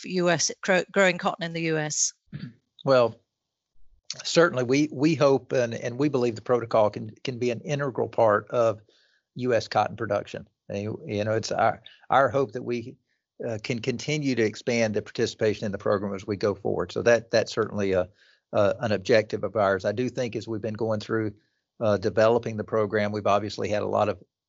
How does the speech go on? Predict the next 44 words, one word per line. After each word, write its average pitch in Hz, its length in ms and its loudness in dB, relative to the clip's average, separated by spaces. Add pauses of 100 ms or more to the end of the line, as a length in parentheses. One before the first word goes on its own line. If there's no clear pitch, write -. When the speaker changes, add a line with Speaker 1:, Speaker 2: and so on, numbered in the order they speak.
Speaker 2:
uh, 98 240 -4
great 110 320 -2
feedback, 107 640 2 (440)
uh, 104 220 0
from 110 160 -2
producers 123 600 -2
in 113 100 -6
terms 113 320 -4
of 107 80 -10
trying 107 340 0
to, 104 540 -2
uh, 92 300 2 (720)
adjust 120 400 4
the 110 60 -4
questionnaire, 110 800 2 (180)
uh, 98 220 0
adjust 110 400 0
the 113 80 -6
platform. 101 720 0 (420)
Uh, 101 200 0
but 151 180 2
I 131 60 4
think 135 280 -4
also 123 380 2
as 110 160 0
we've 113 120 -4
gone 113 260 0
through 110 360 -2 (140)
the 113 140 0
discussions 110 520 0
that 107 100 -2
we've 107 140 -6
had 110 140 4
with 101 100 -4
the 92 60 -4
brands 98 320 0
and 107 80 -8
retailers, 104 500 0
we 120 80 -4
just 123 220 -2
find 110 240 2
out - 160 0
how 113 160 2
important 107 480 -2